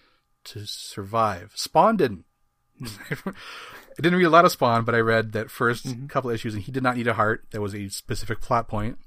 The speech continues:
Speaker 1: Maybe Nicolo is not at that level yet.
Speaker 2: There, I think there is much, uh, theology that needs to be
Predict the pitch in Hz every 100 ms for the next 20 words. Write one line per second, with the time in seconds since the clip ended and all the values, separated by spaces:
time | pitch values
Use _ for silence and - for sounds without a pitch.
0 | - - _ 107 110 117 120 117 110 107
1 | - - - 117 - 120 113 104 104 107
2 | 98 110 107 101 95 95 104 _ _ _
3 | - 127 127 - 120 123 117 107 120 -
4 | 107 98 95 - 95 95 - 101 90 90
5 | 107 _ _ 101 92 95 95 95 95 107
6 | - - 147 - - - - 131 -